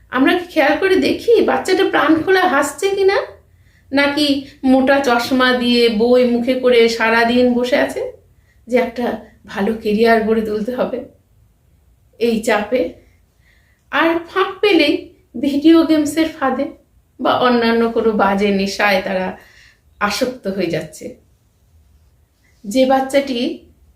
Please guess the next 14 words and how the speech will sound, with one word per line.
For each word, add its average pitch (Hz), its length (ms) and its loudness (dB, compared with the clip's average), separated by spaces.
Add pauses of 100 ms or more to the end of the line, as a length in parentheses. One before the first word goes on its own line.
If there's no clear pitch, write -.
তিনবার 294 680 2
বা 247 140 2
চারবার 262 840 2
বা 233 120 -2
পাঁচবার 233 760 0
মেডিকেল 226 380 -2
এন্ট্রান্স 220 520 -2
দিয়েও 254 480 2
চান্স 202 340 -4
পাচ্ছে 220 300 -4
না, 196 180 -4 (320)
তাকে 320 300 0
আমরা 392 220 4
বলছি, 370 500 0